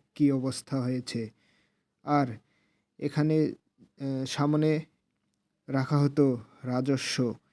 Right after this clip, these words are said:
ভিতরে দেখতেই পাচ্ছেন কী হাল। এই, এই কাচারি বাড়িটির জৌলুস এখনও কমেনি।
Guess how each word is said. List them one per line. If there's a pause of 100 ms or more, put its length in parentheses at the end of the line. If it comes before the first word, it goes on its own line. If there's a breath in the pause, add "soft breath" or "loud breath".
(600)
ভিতরে (280)
দেখতেই
পাচ্ছেন (560)
কী
হাল। (1000)
এই, (1120)
এই (120)
কাচারি
বাড়িটির (400)
জৌলুস (480)
এখনও
কমেনি।